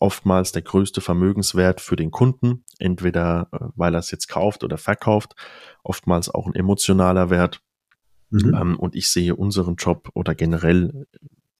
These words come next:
Speaker 1: auch, auch das, was ihr macht mit Vertrieb und sowas, ähm,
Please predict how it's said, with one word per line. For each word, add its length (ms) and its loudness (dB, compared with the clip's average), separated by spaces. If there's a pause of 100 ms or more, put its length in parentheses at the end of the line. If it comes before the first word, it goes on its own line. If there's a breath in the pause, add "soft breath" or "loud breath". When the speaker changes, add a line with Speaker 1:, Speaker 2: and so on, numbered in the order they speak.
(140)
Speaker 1:
auch, 300 -20
auch 140 -12
das, 220 -8
was 160 -6
ihr 120 0
macht 260 0
mit 160 -4
Vertrieb 420 0
und 140 -2
sowas, 300 2 (640 loud breath)
ähm, 220 0